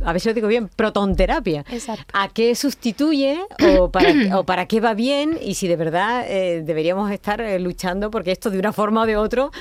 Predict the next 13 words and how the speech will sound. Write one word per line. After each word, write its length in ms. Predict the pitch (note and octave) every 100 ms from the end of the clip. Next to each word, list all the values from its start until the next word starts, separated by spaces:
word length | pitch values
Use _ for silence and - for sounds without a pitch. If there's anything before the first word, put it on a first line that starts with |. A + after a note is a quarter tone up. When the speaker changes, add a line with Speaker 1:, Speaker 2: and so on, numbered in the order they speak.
| -
Speaker 1:
o 100 | G#3
de 120 | G3
otra, 340 | G3+ B3+ A3 - - - -
eh, 240 | F3+ E3+
llega 240 | E3 A#3
a 20 | G#3
los 120 | F3+
hospitales 420 | - E3 D#3+ D#3
públicos. 500 | - F#4+ D#3+ - C3+ - _ _ _ _ - _ _ _
A 60 | D3+
ver. 160 | E3 - - - - - - -
Speaker 2:
Así 340 | G3 - A3 G3
es. 240 | D#3+